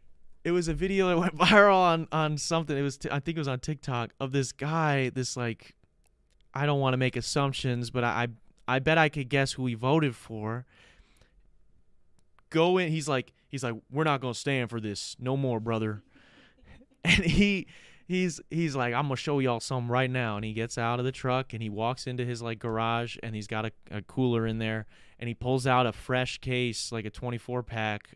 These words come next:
of Bud Light, <laughs> and he fucking, like, brings it outside and runs it over with his truck. He's like, "None of that gay shit over here," but, like, he didn't say <laughs> that part, but, like, he just,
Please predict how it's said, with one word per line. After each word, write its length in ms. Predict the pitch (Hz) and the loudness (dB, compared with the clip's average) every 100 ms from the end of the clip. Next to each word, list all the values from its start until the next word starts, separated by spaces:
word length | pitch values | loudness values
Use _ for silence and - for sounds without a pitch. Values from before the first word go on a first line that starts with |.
| - | -12
of 240 | 110 101 123 | -8 -6 0
Bud 200 | 127 113 | 0 0
Light, 420 | 120 123 98 - _ _ _ _ _ | -2 -2 -4 -10 _ _ _ _ _
<laughs> 320 | _ _ - 143 156 | _ _ 2 2 4
and 360 | 185 196 190 | 8 8 6
he 160 | 143 190 | -2 -6
fucking, 360 | 170 196 202 202 | -4 -4 -2 -2
like, 220 | 180 147 | -2 -2
brings 240 | 185 185 | -2 0
it 60 | 185 | 2
outside 480 | 180 - 185 202 170 | 2 0 2 2 2
and 120 | 151 | 2
runs 240 | 156 180 | 2 2
it 100 | 165 | 0
over 240 | 165 185 180 | 0 0 0
with 160 | 170 | 0
his 140 | 156 - | -2 -4
truck. 540 | - 196 208 - _ _ _ - - _ _ _ _ _ _ _ | 2 4 4 0 _ _ _ -20 -20 _ _ _ _ _ _ _
He's 180 | 147 139 | -6 -2
like, 240 | 131 107 110 | -2 -2 -2
"None 180 | 139 | -2
of 80 | 143 | 2
that 240 | 135 131 131 | 2 2 2
gay 240 | 139 143 | 2 0
shit 240 | - 143 | 0 -2
over 280 | 135 127 127 | -2 -2 -2
here," 240 | 143 143 131 | -2 -2 -2
but, 200 | 135 131 | -2 -2
like, 160 | 123 | -2
he 100 | 135 | -2
didn't 140 | 139 113 | -2 -4
say 220 | 123 117 | -4 -4
<laughs> 100 | 135 | -4
that 140 | 123 | -4
part, 160 | 110 107 | -6 -4
but, 100 | 127 | -4
like, 160 | 139 143 | -2 -2
he 80 | |
just, 300 | 165 175 - | -2 -4 -4